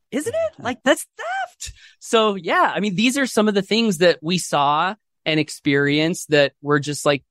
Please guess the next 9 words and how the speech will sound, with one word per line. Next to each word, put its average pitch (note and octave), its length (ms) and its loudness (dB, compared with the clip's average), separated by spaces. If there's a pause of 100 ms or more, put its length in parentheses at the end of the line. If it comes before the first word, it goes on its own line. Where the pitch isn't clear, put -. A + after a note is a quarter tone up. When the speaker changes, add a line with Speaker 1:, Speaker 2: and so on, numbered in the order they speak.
(100)
Speaker 1:
"That's E3+ 200 2
just C4+ 200 -2
not G#3+ 220 0
right. C#3+ 440 -2
Companies A3+ 380 0
shouldn't F3 320 -2
do C3+ 180 4
that." F#2+ 260 0 (320)
Speaker 2:
Yeah. G2 300 2